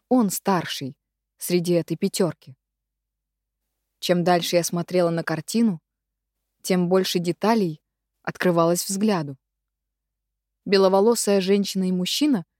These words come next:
со странными глазами — очевидно, любовники. То, как соприкасаются их плечи, словно бы невзначай. То, как его рука касается её кожи,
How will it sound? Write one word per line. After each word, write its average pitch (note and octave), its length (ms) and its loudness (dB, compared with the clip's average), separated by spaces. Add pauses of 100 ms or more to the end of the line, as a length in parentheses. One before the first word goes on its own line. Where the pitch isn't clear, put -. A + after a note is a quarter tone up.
(140)
со - 140 0
странными F3 500 0
глазами — F3 560 -2 (520)
очевидно, E3 500 -2
любовники. G3+ 720 0 (920)
То, G3 300 0 (540)
как - 180 -4
соприкасаются F#3 840 -2
их D#3+ 160 -4
плечи, G3 500 -2 (500)
словно G3+ 420 0
бы G3 260 2 (380)
невзначай. G#3 800 0 (840)
То, G3 300 2 (520)
как - 240 -8
его E3+ 240 0
рука E3+ 280 -2
касается E3 580 -6
её D3+ 240 -4
кожи, G3 420 0